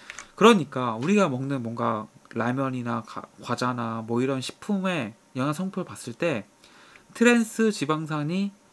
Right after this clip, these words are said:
영 그램이라고 표시가 되어 있다고 해서 트랜스 지방산이 영 그램이 아니라는 겁니다. 그럼 뭐죠? 이 그램, 영점이 그램 미만,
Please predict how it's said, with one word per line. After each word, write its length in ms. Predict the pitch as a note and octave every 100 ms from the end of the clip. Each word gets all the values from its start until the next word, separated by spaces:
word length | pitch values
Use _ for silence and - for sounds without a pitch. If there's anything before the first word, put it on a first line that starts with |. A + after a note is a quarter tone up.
| _
영 280 | C3+ D3 F3+
그램이라고 760 | F#3+ F#3+ E3+ D#3 D3 C#3+ F#3 G3+
표시가 320 | - A#3 G#3+
되어 140 | B2+
있다고 240 | B2+ C3 A#2+
해서 360 | A#2 D#3 G#2 - _ - - _ -
트랜스 460 | G#3+ A3 G#3+ G#3
지방산이 720 | G3 C3+ C#3 C#3 C3 E3 G#3+ G#3
영 160 | A#2 C#3
그램이 500 | D3 C3+ B2+ F3 F3 -
아니라는 420 | B2 C3 B2 G#2+ G#2
겁니다. 300 | F#2+ G2 - _ _ _ _ _ _ _ _ _ _ _ _ _ _ _ _ _ _ _ -
그럼 160 | C#3+
뭐죠? 240 | A2+ A2 F#3+ _ _ _ _ - _ _ _ _
이 240 | C3+ D#3 D#3
그램, 320 | F3 B2+ - _ _
영점이 640 | C3 E3+ E3+ - G3 D3 B2+
그램 300 | D3 C#3+ A2
미만, 300 | A2+ G#2